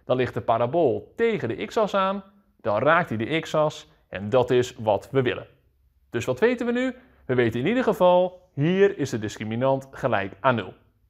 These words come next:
Maar die discriminant moeten we natuurlijk wel even uitrekenen. En als we die wil uitrekenen, dan begin je met het noteren van de a, de b en de c.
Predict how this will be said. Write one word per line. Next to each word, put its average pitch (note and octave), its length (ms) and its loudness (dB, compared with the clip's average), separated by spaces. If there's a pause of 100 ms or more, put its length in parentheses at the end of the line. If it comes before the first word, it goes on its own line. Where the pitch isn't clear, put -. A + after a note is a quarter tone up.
(240)
Maar A#3 580 0
die F3+ 100 -2
discriminant A3+ 720 -2
moeten D#3 260 -4
we E3+ 60 0
natuurlijk D#3 280 2
wel G3 80 4
even A2+ 220 -4
uitrekenen. A2+ 640 -2 (420)
En E3+ 100 -2
als A3 120 0
we A#3 60 -2
die A3 80 0
wil G3+ 100 6
uitrekenen, A#3+ 600 0 (280)
dan C#3 140 2
begin C3+ 240 0
je A#3 100 0
met G3+ 100 0
het E3+ 80 -2
noteren E3+ 540 4
van A2 180 -2
de - 220 -6
a, C3+ 320 4
de C3+ 160 0
b A2 360 -2
en A#2 100 -6
de C3+ 80 -4
c. A2 280 -4